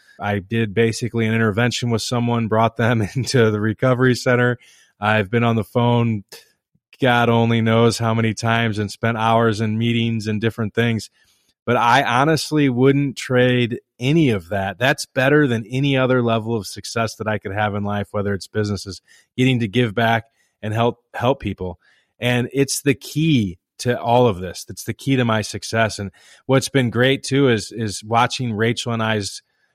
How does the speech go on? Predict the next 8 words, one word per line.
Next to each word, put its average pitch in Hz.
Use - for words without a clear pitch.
relationship 120
continue 120
to 117
be 113
restored 113
and 110
developed. 107
And 101